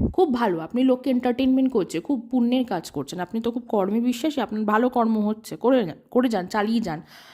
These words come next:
আমরাও, আহ, আপনার ভালো কর্মগুলো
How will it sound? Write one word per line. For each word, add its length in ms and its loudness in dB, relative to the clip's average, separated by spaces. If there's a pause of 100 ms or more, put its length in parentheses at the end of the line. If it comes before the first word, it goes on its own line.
(140)
আমরাও, 640 4 (720)
আহ, 360 -2
আপনার 320 0
ভালো 300 4
কর্মগুলো 840 2